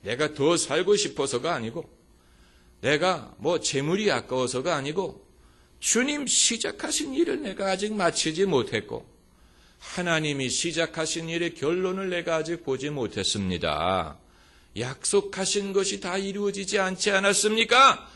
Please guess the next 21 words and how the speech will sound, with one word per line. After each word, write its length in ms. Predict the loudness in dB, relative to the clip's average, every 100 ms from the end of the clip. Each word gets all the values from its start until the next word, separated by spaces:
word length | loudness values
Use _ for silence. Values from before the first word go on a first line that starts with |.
| -20 -10
그러므로 440 | 0 4 6 8 10
하나님, 540 | 10 10 8 6 4 -4 -20 2
내게 640 | 10 10 12 12 10 8 -6 -20 -2
좀 300 | 6 6 8
더 120 | 6
시간을 840 | 8 10 10 10 8 10 10 8 8
달라고, 680 | 6 4 2 -2 -12 -18 -20 _ _ _ _ _ _ -20 _ -2
내가 320 | 4 8 8
좀 240 | 6 4 6
더 240 | 8 8
변화할 520 | 8 8 10 8 8
수 180 | 6 6
있는 240 | 4 4 4 6 6 8
시간을 360 | 8 8 6
우리가 380 | 6 6 6 8
요청할 600 | 8 8 6 0 2 2 0
필요는 460 | -2 0 0 -2
있을 320 | -4 -6 -8
것입니다. 440 | -8 -10 -10 -14 -20 -20 -20 -20 -20 -8 4
왜냐하면 840 | 6 8 8 8 6 6 4 -2 -14 -20 -20 _
아직 540 | 6 8 8 4 2